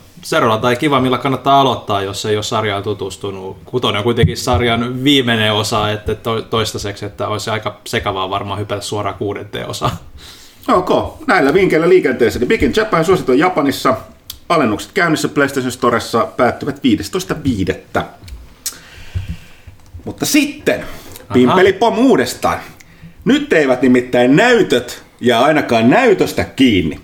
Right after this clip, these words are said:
Speaker 2: <laughs> Nimittäin nyt irtoaa. Elisalta lähtee Benkun, Benkku kaksi seiskä tuumainen pelinäyttö.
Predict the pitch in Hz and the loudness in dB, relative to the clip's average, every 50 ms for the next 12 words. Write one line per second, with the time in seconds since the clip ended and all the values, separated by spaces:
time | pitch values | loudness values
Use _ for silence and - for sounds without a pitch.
0 | - - - - - 180 - - - - - - 156 180 185 185 175 - - 147 | -16 -16 -10 -4 -4 -4 -4 -4 -6 -10 -4 0 2 4 4 4 2 2 2 2
1 | 147 165 247 294 294 - 247 240 220 - - - - 165 143 131 117 101 - - | 4 4 4 4 4 4 4 4 4 4 2 2 2 2 4 4 4 2 0 -2
2 | - 311 - - - - - - - 226 262 262 226 208 180 165 170 160 151 139 | -4 -8 -10 -10 -12 -12 -8 -4 0 2 2 2 2 2 2 2 4 4 4 2
3 | - - - - 135 127 110 110 120 120 - - 254 254 220 185 - 170 160 139 | 2 -2 -2 0 0 2 2 0 0 2 2 4 4 4 4 4 4 4 4 4
4 | 127 92 - - - 110 156 233 254 240 240 - 165 - 208 202 196 - - 214 | 4 2 0 -6 -4 0 2 2 2 2 2 0 0 2 2 2 2 2 0 0
5 | 196 180 - 165 - - 175 151 139 139 135 120 - - 170 156 147 135 127 123 | 0 0 0 0 0 4 4 6 6 6 4 4 2 2 2 4 4 4 4 4
6 | 117 110 - - - 120 104 | 2 2 0 2 2 2 2